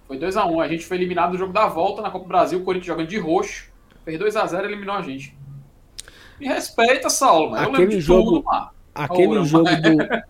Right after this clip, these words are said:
Speaker 2: ei, filho, ei, Evanilson, a-, aquele jogo do Bragantino, mas eu morava num condomínio no Passaré e cheio de canalense lá comemorando, o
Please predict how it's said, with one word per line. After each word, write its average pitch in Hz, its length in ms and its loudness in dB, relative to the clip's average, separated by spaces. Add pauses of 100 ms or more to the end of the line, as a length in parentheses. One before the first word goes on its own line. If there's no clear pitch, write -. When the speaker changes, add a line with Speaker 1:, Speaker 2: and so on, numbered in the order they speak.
(280)
Speaker 2:
ei, 196 160 4
filho, 185 220 2
ei, 202 60 4
Evanilson, 156 360 2
a-, 151 180 -10
aquele 180 360 0
jogo 170 180 4
do 165 140 0
Bragantino, 151 840 -2
mas 175 300 -4
eu 151 100 -4
morava 151 340 -2
num 151 120 -2
condomínio 143 540 -2
no 135 80 -6
Passaré 139 640 -6 (880)
e 208 240 -8
cheio - 420 -4
de 208 160 -10 (120)
canalense 208 720 -2
lá 185 260 0 (260)
comemorando, 208 680 2
o 202 160 -4